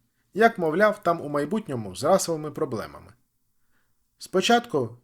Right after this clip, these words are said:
він мав якийсь спантеличений вигляд, чи, може, збентежений. Але потім він заявив, що пам'ятає щось про раси, по історії вчив. Але в його час, каже,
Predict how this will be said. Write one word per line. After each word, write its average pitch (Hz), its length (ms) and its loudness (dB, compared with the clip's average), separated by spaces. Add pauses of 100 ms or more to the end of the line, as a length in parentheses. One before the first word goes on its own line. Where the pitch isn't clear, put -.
він 180 200 2
мав 202 200 4
якийсь 175 400 -2
спантеличений 170 960 0
вигляд, 127 500 -6 (760)
чи, - 180 -4
може, 165 240 2
збентежений. 113 840 -2 (840)
Але 131 240 0
потім 156 400 0
він 151 140 -2
заявив, 151 540 -2
що - 260 -6
пам'ятає 151 520 2
щось - 240 -8
про 175 180 2
раси, 123 400 -2 (280)
по 139 140 -4
історії 208 420 0
вчив. 110 340 -6 (760)
Але 156 240 2
в 156 40 0
його 165 220 2
час, 214 340 -2
каже, 101 400 -2